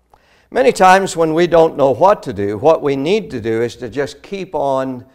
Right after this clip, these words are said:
keeping on. When I think about that expression, I always remember Brother Eli. Years ago in Ohio, I was preaching in a meeting, and, and I stayed with Brother Eli during that meeting and his wife.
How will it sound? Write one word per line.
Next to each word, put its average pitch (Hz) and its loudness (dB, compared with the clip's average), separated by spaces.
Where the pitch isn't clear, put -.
keeping 117 -6
on. 92 -2
When 175 0
I 196 6
think 254 2
about 185 4
that 156 4
expression, 123 -4
I 110 2
always 139 0
remember 131 -6
Brother 120 -2
Eli. 110 -4
Years 123 -8
ago 143 0
in 135 -4
Ohio, 139 0
I 117 -2
was 110 -14
preaching 127 -10
in 120 -6
a 117 -10
meeting, 127 -8
and, 104 -12
and 107 -8
I 110 -2
stayed 196 -4
with 117 -8
Brother 120 -4
Eli 123 -4
during 127 -4
that 117 -4
meeting 113 -10
and 107 -12
his 110 -12
wife. 117 -6